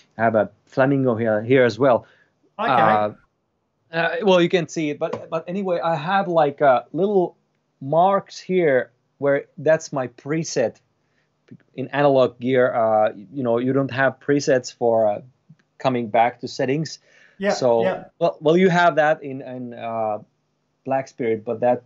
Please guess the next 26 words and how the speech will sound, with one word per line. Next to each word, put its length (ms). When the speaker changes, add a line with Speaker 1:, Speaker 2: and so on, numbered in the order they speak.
Speaker 1:
that 200
has, 180
like, 240
a 60
digital, 500
uh, 380
controlling, 600
although 240
Speaker 2:
Yeah. 60
Speaker 1:
the 220
signal 320
is 160
analog. 340
But, 200
uh, 280
all 180
my 160
pedals 400
have 280
these 280
little 340
triangles 800
to 120
show 400
me 380
the 480